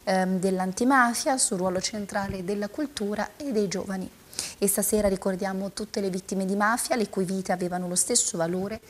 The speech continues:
e le loro famiglie hanno provato e continuano a provare lo stesso dolore. Loro non erano nomi, ma persone,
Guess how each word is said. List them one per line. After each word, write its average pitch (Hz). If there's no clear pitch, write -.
e 175
le 175
loro 180
famiglie 214
hanno 190
provato 190
e 208
continuano 190
a 185
provare 202
lo 220
stesso -
dolore. 175
Loro 220
non 202
erano 202
nomi, 240
ma 214
persone, 247